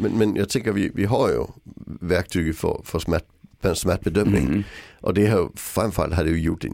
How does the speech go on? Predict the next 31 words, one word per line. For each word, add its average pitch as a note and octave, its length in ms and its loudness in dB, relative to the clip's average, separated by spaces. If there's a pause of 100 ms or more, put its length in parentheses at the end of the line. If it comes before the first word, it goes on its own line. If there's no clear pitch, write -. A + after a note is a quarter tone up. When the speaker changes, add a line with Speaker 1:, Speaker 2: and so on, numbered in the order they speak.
(140)
Speaker 1:
en C2 180 -4
enorm F2+ 360 0
skillnad - 360 -6
i D#2 40 -6
smärtbehandling. - 720 -4
Speaker 2:
Ja, F2+ 160 2
Speaker 1:
När - 60 2
Speaker 2:
det E2+ 60 4
Speaker 1:
vi - 60 6
Speaker 2:
har G#2 60 2
det. F#2 80 4
Speaker 1:
började D#2+ 200 2
använda E2 300 2
det, C#2 120 0
för - 160 -4
innan G2 280 2
där C#2+ 100 2
var F#2+ 120 0
det F#2+ 80 0
ju D2 60 2
läkaren D#2 400 0
som D2+ 120 -4
bestämde D2 380 -2
om A1+ 100 -2
han D2+ 140 -4
trodde - 380 0
du - 140 -4
hade - 180 -2
ont. - 220 -8 (200)
Speaker 2:
Ja. - 220 -4 (680)
Speaker 1:
<laughs> F#2 180 2